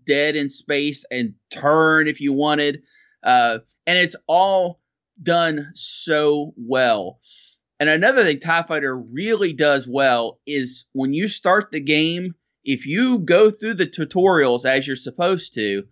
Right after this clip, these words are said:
it tells you every single thing you need to know how to do. It tells you how to target.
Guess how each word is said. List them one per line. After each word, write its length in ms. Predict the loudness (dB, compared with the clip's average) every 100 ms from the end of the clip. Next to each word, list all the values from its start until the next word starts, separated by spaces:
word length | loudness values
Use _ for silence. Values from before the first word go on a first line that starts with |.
| _ _ _ _
it 300 | 0 0 -2 -4
tells 440 | 2 2 0 -6
you 280 | -2 -2 -2 _ _ -6
every 480 | 0 2 0 -4 -8
single 600 | -6 -4 -4 -4 -8 -6
thing 320 | 0 0 0 -2
you 120 | -2
need 200 | -2 -2
to 80 | -2
know 200 | 0 0
how 140 | 0
to 100 | -2
do. 360 | -4 -8 -8 -14 _ _ _ 0
It 260 | 2 2 0 _ _ -6
tells 280 | 0 0 0
you 120 | 0
how 140 | 0
to 80 | -2
target. 600 | -2 2 2 2 -4